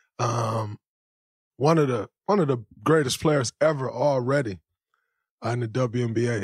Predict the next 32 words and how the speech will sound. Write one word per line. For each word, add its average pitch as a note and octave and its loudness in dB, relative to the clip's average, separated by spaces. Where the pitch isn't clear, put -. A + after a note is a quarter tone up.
which A2+ -4
I C3 0
think A#2 -4
is G#2+ -6
absolutely B2 2
incredible A#2 0
because A2 0
she's A#2+ 0
kind C#3 2
of A2 -4
just A#2+ -2
really D#3 2
scratching E3+ 2
the D3 0
surface C3+ 2
of C3 4
what B2+ 2
her, B2 0
uh, B2 2
surface D3 2
of A2+ -2
what C3+ 2
her A#2+ 2
potential A2 -2
is. - -8
And A2 -8
so, A#2 0
uh, C3+ 4
it's D3+ 0
been C#3 0
extremely D#3 2
pleasure C3 0